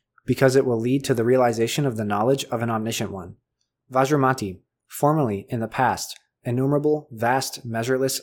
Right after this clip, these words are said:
unimaginable, unparalleled, and quantitatively inexpressible cosmic cycles ago, and even more beyond the other side of that time, then, at that time, there appeared in the world a Tathagata, the honorable one and perfectly awakened one, named Sadapramukta Rashmi,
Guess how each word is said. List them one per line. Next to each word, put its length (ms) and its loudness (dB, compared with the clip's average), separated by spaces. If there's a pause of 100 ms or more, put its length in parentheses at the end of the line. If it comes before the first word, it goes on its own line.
unimaginable, 800 0
unparalleled, 800 2
and 100 -8
quantitatively 800 0
inexpressible 640 -2
cosmic 480 -2
cycles 380 -2
ago, 360 -4 (300)
and 140 -4
even 280 0
more 220 2
beyond 340 -2
the 120 -6
other 180 0
side 300 2
of 100 -4
that 260 0
time, 380 -4 (400)
then, 300 2
at 100 -4
that 240 4
time, 320 -6 (380)
there 140 2
appeared 260 2
in 80 2
the 80 0
world 200 4
a 60 0
Tathagata, 720 0 (280)
the 200 -2
honorable 360 4
one 200 2
and 180 -6
perfectly 440 2
awakened 400 0
one, 260 -10 (180)
named 380 -6 (120)
Sadapramukta 800 4
Rashmi, 520 0